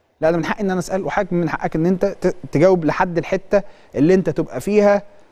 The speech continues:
راضي عن إن ما حدش يتدخل في اختصاصاتك، بس جاوبتني يعني. فهو ده اللي أنا كنت فاهمه، كنت استنى يوم الاثنين، قول يا عم اللي أنت عايزه. لكن بدري قوي، بدري قوي. على فكرة ده مش انتقاد والله خالص، على فكرة ده مش انتقاد، ده، ده، ده،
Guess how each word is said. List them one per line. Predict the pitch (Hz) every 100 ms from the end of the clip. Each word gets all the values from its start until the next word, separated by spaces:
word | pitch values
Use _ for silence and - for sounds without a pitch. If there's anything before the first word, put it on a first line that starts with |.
| _ -
راضي | 131 196 240 214 240
عن | 160 156
إن | 170 185 185
ما | 175
حدش | 196 170
يتدخل | - 151 165 165
في | -
اختصاصاتك، | 117 - - 113 131 110 - -
بس | 147 - - - 139
جاوبتني | 160 165 202 156
يعني. | 92 - _ _ _ _ _ _ _ _ _ _ _ _
فهو | 170
ده | 233
اللي | 262
أنا |
كنت | 254
فاهمه، | - 247 190
كنت | 170
استنى | - 233 240
يوم | 240
الاثنين، | 226 196 208 196 143
قول | 175 233
يا |
عم | 208
اللي | 220
أنت | 208 180
عايزه. | 196 147 - _ _ _ _ _ _ _ _ _ _
لكن | 135 - 156
بدري | 208 202 208
قوي، | 208 220 202
بدري | 160 165 147
قوي. | 110 95 _ _
على | 110
فكرة | 120 202
ده | 175 214
مش | 202 156
انتقاد | 143 - 156
والله | 139 139
خالص، | 127 107 - -
على | 82
فكرة | 135
ده | 139
مش | 151 139
انتقاد، | 123 - 165
ده، | 113 117
ده، | 117
ده، | 127 127